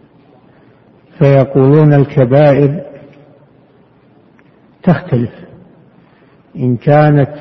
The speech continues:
من الشرك أو الكفر الأكبر فإنها تخرج من الملة،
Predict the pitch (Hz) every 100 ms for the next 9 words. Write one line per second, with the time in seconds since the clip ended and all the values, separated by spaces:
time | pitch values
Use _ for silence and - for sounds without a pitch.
0 | - 139 135 - - 165 143 - - -
1 | 160 131 131 131 165 139 147 131 - 151
2 | 135 143 151 147 156 180 - - - -
3 | - _ _ _ _ _ _ _ - 147
4 | 214 202 196 220 - 135 123 127 127 120
5 | 120 110 110